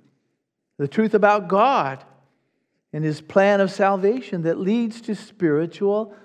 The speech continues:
life, this inner life, the life of God,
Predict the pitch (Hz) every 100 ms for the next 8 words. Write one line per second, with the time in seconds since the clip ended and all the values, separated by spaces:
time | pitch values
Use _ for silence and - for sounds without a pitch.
0 | _ - 262 277 190 147 165 139 - -
1 | 165 160 190 208 - - - _ _ _
2 | _ _ _ _ _ _ _ _ 151 185
3 | 254 262 131 - - - _ _ _ _
4 | _ _ _ _ _ _ _ _ _ -
5 | 151 185 196 202 160 196 240 247 139